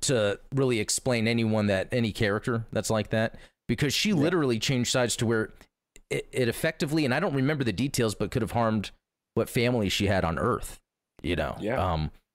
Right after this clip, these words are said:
Speaker 1: because they, they could easily hold her family hostage like they did with Camille's parents, you know? It's,
Speaker 2: Yeah, exactly.
Speaker 1: it
Speaker 2: Um, yeah, and same thing with, like, Bright. Bright's another good example of that, so.
Speaker 1: Oh,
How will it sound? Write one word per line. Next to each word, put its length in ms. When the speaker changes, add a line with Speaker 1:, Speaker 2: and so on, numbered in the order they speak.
Speaker 1:
because 220
they, 180
they 240
could 220
easily 400
hold 400
her 160
family 340
hostage 400
like 160
they 100
did 140
with 120
Camille's 600
parents, 580
you 140
know? 180
It's, 180
Speaker 2:
Yeah, 460
exactly. 540
Speaker 1:
it 60
Speaker 2:
Um, 560
yeah, 140
and 240
same 200
thing 200
with, 100
like, 160
Bright. 360
Bright's 280
another 240
good 140
example 440
of 60
that, 60
so. 60
Speaker 1:
Oh, 460